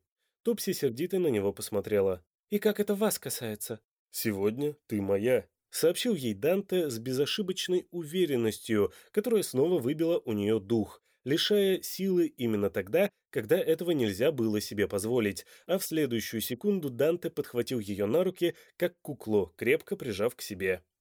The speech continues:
«Вы с ума сошли? Что вы делаете?» возмущенно воскликнула Топси, приглушая голос, чтобы не привлекать внимания. Она не хотела, чтобы жители замка застали ее в таком компрометирующем положении.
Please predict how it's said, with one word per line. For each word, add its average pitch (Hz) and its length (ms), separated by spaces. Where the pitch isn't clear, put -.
«Вы 156 120
с 156 100
ума 220 140
сошли? 190 300
Что - 180
вы 269 100
делаете?» 160 480
возмущенно 123 680
воскликнула 143 680
Топси, 131 480
приглушая 202 560
голос, 139 500
чтобы 190 320
не 147 100
привлекать 104 520
внимания. 95 540
Она 131 200
не 180 100
хотела, 165 460
чтобы 107 260
жители 101 320
замка 160 360
застали 156 400
ее 135 180
в - 60
таком 127 360
компрометирующем 151 1120
положении. 95 640